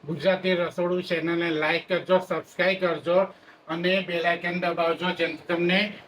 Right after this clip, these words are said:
ગુજરાતી રસોડા પર આવી રીતે ખમણ ચાટની રેસિપી મળતી રહેશે. અને તમે Facebook પર હો, તો Facebook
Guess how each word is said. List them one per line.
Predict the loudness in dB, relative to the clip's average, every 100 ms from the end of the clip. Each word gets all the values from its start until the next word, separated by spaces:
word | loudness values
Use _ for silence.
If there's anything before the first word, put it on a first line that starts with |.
| -6
ગુજરાતી | -2 2 2 2 2
રસોડા | 2 2 4 4 4
પર | 4 2 0 -10 -20 -2
આવી | 2 2
રીતે | 2 0
ખમણ | 2 4 4
ચાટની | 4 2 2 2
રેસિપી | 2 0 -2 0 2
મળતી | 2 2 2
રહેશે. | 4 2 2 0 0 -6 -16 -4
અને | 0 2
તમે | 2 4 2 0 -12 -12 -2
Facebook | 0 0 0 0 2
પર | 4
હો, | 6 6 4
તો | 0 -2 -4
Facebook | -2 -2 -2